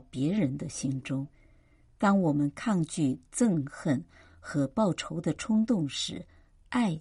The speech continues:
就会进入到我们的心中，因为当我们受到冤枉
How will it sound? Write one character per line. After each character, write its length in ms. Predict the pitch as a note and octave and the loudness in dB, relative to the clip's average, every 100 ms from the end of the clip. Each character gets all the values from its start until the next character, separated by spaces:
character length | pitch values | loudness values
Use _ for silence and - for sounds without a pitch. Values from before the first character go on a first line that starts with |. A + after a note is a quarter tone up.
| - | -4
就 140 | E3 | -4
会 180 | - D3 | -2 -4
进 320 | - F#3+ D#3 | -2 2 4
入 220 | D3 C3 | 4 0
到 280 | - D#3 - - | -2 -6 -8 -6
我 80 | |
们 180 | B2+ - | -6 -4
的 120 | C#3+ D3+ | -6 -4
心 340 | - D#3 D3 | -2 -2 -2
中， 300 | - C3+ C#3+ - _ - - | 0 0 0 -6 _ -20 -10
因 180 | - F#3 | 0 2
为 280 | F3 C#3 D3+ - _ - | 4 4 0 -4 _ 2
当 220 | B3 B3 | 6 8
我 140 | F#3+ | 8
们 180 | B2 - | 4 0
受 220 | - F3+ | 0 0
到 240 | D3+ C#3+ C3+ | 2 -2 0
冤 300 | G3 B3 B3+ | 2 4 6
枉 180 | F3 | 4